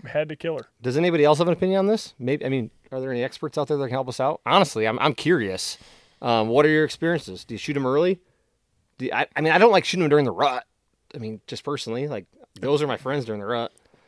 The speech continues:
Speaker 1: But
Speaker 2: In
Speaker 1: if
Speaker 2: late
Speaker 1: you,
Speaker 2: season,
Speaker 1: if
Speaker 2: I
Speaker 1: you
Speaker 2: lo-
Speaker 1: put a really good shot on her and she falls and she's in
Speaker 2: And she
Speaker 1: heat.
Speaker 2: see, oh, Timmy, maybe you're onto something. You find the one that's hot and you shoot her, and then just all,
Speaker 1: Shung!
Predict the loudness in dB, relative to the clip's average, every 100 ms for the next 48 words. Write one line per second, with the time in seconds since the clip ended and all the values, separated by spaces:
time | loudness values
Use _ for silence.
0 | _ -2 0 4 2 2 -2 -4 -2 -2
1 | 0 0 0 -2 -2 -2 -4 -8 -4 0
2 | 2 2 -2 -6 -12 -14 -12 -4 -2 -2
3 | -4 -12 _ _ -16 -14 -12 -12 -12 -10
4 | -8 -6 -8 -8 -8 -6 -6 -6 -10 -16
5 | -20 _ _ _ _ _ _ _ -16 -10
6 | -10 -10 _ -12 -8 -6 -4 -6 -8 -8
7 | -8 -2 0 2 4 4 2 2 2 2
8 | 0 -2 -4 -4 -6 -4 -4 -4 -8 _
9 | _ _ 6 12 12 12 4